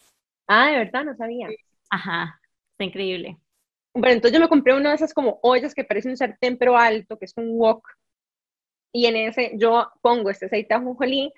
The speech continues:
Speaker 1: le pones el pollo, después agregas la cebolla, el chile, el brócoli, lo que sea que vos querás, salsa de soya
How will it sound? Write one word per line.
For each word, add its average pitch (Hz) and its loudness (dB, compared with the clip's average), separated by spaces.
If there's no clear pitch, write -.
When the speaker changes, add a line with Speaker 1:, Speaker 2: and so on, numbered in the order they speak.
Speaker 1:
le 214 -2
pones 190 -4
el 220 0
pollo, 269 4
después 196 -2
agregas 190 2
la 196 2
cebolla, 226 2
el 202 -4
chile, 240 -6
el 226 -2
brócoli, 233 0
lo 185 -6
que 185 -8
sea 180 -4
que - -16
vos 214 -8
querás, 269 2
salsa 220 0
de 220 -2
soya 269 -4